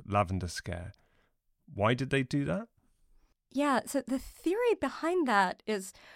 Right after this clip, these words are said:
Speaker 2: oh, we need to prevent people, in the, particularly in the State Department,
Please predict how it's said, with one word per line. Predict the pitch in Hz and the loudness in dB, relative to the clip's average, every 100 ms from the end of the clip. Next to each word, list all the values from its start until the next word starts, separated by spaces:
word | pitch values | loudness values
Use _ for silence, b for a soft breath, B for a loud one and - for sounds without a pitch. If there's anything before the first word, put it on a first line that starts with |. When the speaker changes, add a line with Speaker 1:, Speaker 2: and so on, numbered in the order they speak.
| B - | B 2
Speaker 2:
oh, | 294 302 | 6 6
we | 240 247 | 6 4
need | 233 254 262 | 4 2 -2
to | 311 | -6
prevent | - 277 190 208 208 - _ _ - | -2 -2 2 0 0 -6 _ _ -8
people, | 233 226 | -6 0
in | 214 | 0
the, | 196 - | -2 -8
particularly | - 269 262 208 | -2 0 2 2
in | |
the | |
State | - - 208 | 2 0 -2
Department, | - 196 - 180 | -4 -6 -2 -4